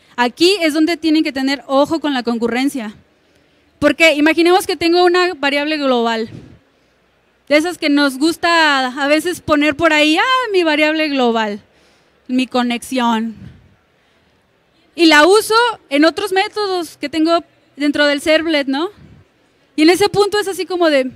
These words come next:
"No pasa nada". Pero ¿qué tal si dos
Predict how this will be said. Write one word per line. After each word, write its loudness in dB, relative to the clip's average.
"No 2
pasa -2
nada". 0
Pero 4
¿qué -4
tal -2
si -2
dos 2